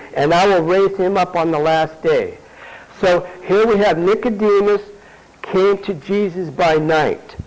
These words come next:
Now, in the Scriptures, the night, as Brother Tom was bringing out, the domi-, the dominion of darkness, night is a, is a, uh,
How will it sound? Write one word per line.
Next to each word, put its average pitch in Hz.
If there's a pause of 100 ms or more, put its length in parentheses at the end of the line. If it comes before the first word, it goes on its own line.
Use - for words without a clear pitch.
(340)
Now, 165 (120)
in 254
the 269
Scriptures, 165 (360)
the 151
night, 190
as 160
Brother 170
Tom 180
was 165
bringing 151
out, 147
the 147
domi-, 143 (180)
the 135
dominion 160
of 123
darkness, 147 (300)
night 202
is 170
a, 151 (180)
is 156
a, 151
uh, 139